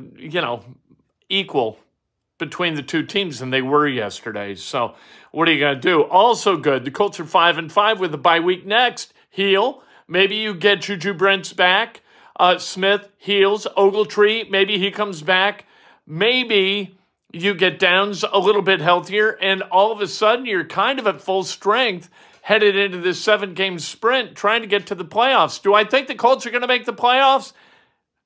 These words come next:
Who's to say they're not? Uh, of course, they didn't look like a playoff team yesterday. The last two weeks, let's face it, you know, and, and again, we don't want to crap on winning,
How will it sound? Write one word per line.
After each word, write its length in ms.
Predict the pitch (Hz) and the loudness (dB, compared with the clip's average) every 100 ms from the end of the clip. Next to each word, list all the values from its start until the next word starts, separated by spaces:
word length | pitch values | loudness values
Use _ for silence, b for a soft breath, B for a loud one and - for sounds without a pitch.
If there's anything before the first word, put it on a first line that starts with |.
| _ | _
Who's 260 | 359 415 | 2 2
to 120 | - 403 | 0 -4
say 280 | 415 415 | 2 2
they're 180 | 370 214 | 4 2
not? 380 | 151 139 117 - _ b b - | 2 0 -2 -8 _ b b 2
Uh, 240 | 240 233 | 4 4
of 220 | 226 214 180 | 0 -2 -2
course, 360 | 262 285 208 | 0 0 0
they 140 | - 202 | 0 2
didn't 260 | 214 208 | 2 0
look 220 | 208 196 | -2 0
like 200 | 196 185 | 0 0
a 40 | 156 | -2
playoff 420 | 156 185 170 165 | 0 2 2 0
team 240 | - 170 | -8 -6
yesterday. 640 | 147 139 135 143 120 143 156 B B | -2 -2 -2 -6 -4 -4 -8 B B
The 80 | 247 | 2
last 300 | 311 285 - | 4 2 -2
two 140 | 214 180 | -8 -4
weeks, 460 | 160 147 117 - | -2 -2 -6 -2
let's 200 | 208 - | -2 -2
face 420 | - 156 127 - | 0 0 -2 -10
it, 100 | - - - 175 | -16 -18 -16 -4
you 120 | 262 | 2
know, 360 | 277 196 170 185 | 4 4 2 0
and, 280 | 208 202 | 2 2
and 320 | 196 202 208 202 | 2 0 0 0
again, 480 | 208 185 220 170 143 | -2 2 2 2 0
we 120 | 180 | 0
don't 120 | 247 | 0
want 120 | 247 214 | 0 -2
to 60 | |
crap 340 | - 196 175 175 | 0 2 4 2
on 200 | 165 151 | 0 -2
winning, 400 | 143 127 156 | -4 -4 -8